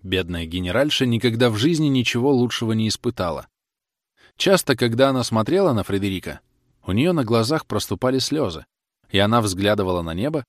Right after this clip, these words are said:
или устремляла взор на горизонт, как будто ей чудилась там какая-то новая заря безграничного счастья.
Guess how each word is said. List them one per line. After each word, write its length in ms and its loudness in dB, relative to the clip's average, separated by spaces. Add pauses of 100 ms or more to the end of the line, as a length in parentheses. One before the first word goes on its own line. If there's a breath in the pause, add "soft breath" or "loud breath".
или 160 2
устремляла 600 2
взор 300 2
на 100 -2
горизонт, 480 -2
как 180 -2
будто 300 0
ей 180 4
чудилась 460 2
там 180 -2
какая-то 400 0
новая 380 0
заря 260 -2
безграничного 800 -2
счастья. 540 -6